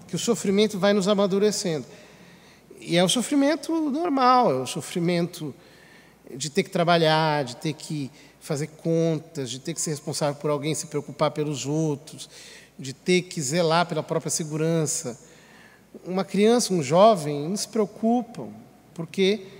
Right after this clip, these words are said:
tem o pai que pensa nele, a mãe que pensa nele, a avó que pensa nele, o vô que pensa nele, o irmão mais velho que pensa nele,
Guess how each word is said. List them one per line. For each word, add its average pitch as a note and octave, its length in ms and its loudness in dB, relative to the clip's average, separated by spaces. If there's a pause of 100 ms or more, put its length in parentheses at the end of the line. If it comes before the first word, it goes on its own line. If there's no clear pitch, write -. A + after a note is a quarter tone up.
(200)
tem A#3 100 0
o A#3 40 -2
pai G#3 260 4
que G3 100 -8
pensa F3 300 -2
nele, D#3+ 180 0
a D3+ 60 0
mãe E3 220 0
que E3 80 -14
pensa D3+ 260 -6
nele, D3 220 -2
a - 20 0
avó D3 260 0
que D3+ 120 -10
pensa D3 260 -6
nele, D#3 160 -2
o D3 80 -8
vô D3 220 -4
que - 100 -12
pensa C#3+ 260 -8
nele, C#3+ 320 -4 (460)
o D#3 40 -4
irmão E3 180 2
mais F3+ 200 4
velho F3 280 4
que - 100 -14
pensa D#3 340 -4
nele, D3 460 -4